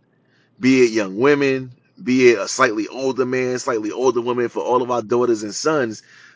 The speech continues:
you about to start bumping into people who are gonna start to form your idea about life. I'ma tell you, as a man who has a very, very,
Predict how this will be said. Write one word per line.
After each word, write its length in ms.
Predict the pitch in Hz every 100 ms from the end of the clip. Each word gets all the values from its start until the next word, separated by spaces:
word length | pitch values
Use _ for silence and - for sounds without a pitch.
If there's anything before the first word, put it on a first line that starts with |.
| _
you 180 | 135 180
about 240 | 185 165
to 80 | 156
start 320 | - 160 131
bumping 340 | 101 131 120 120
into 220 | 113 101
people 320 | 135 131 113
who 160 | 113 110
are 20 |
gonna 200 | 107 101
start 260 | - 107 98
to 100 | 90
form 600 | - - 110 110 107 104
your 180 | 101
idea 540 | 73 87 82 87 98 87
about 320 | 76 73 50
life. 460 | 53 85 - - _ _ _ _ _ _ _ _ _ _ - _ _ _ _ _ _ _ _ _ _ _ _ -
I'ma 200 | 160 127
tell 300 | - 180 160
you, 220 | 95 85 - _ _ _ _ _ _ _ _ _ _ -
as 220 | 131 123
a 100 | 120
man 400 | 123 139 143 139
who 200 | 139 139
has 200 | 127 117
a 80 | 107
very, 420 | 92 127 127 123
very, 640 | 101 127 120 117 101 82